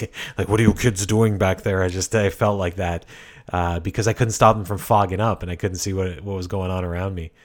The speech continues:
Probably just, you should just let 'em, let 'em fog up and just go on with the story, even though I couldn't <laughs> see. It's not like I need to see to tell a story. And, uh, the last one was, uh, something near and dear to me, was the, uh, Dundas District School.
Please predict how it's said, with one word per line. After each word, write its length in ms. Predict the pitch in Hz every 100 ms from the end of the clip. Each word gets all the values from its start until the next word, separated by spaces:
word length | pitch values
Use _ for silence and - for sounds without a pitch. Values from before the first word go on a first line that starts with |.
| _ -
Probably 200 | 143 127
just, 200 | 101 90
you 80 | 95
should 160 | 101 107
just 160 | 92
let 140 | 95 90
'em, 140 | 90
let 140 | 95
'em 100 | 90
fog 360 | 87 98 90 87
up 180 | 90 -
and 80 | 87
just 140 | 87
go 160 | 95 85
on 160 | 87
with 120 | 90
the 60 | 90
story, 440 | - 98 87 85
even 160 | 90 90
though 80 | 90
I 20 |
couldn't 280 | - 107 131
<laughs> 0 |
see. 340 | - - - _ _ _ _ - - - -
It's 220 | 107 -
not 120 | 98
like 120 | 90
I 60 | 90
need 200 | 85 92
to 60 | 85
see 220 | - 98
to 140 | 85
tell 240 | 80 92 85
a 40 |
story. 360 | - 95 90 85 - - - - - - _ _ _ _ -
And, 380 | 104 98 98 101
uh, 260 | 101 98
the 100 | 95
last 380 | 98 101 117 -
one 360 | 107 98 95 92
was, 560 | 92 92 90 85 -
uh, 240 | 92 90 87
something 380 | - 98 95 92
near 200 | 98 90
and 100 | 87
dear 180 | 104
to 80 | 131
me, 200 | 95 85
was 320 | 82 87 85 -
the, 400 | 87 85 85 85
uh, 180 | 85
Dundas 480 | 85 101 101 92 87
District 500 | - 110 - 87 -
School. 560 | - - 90 78 76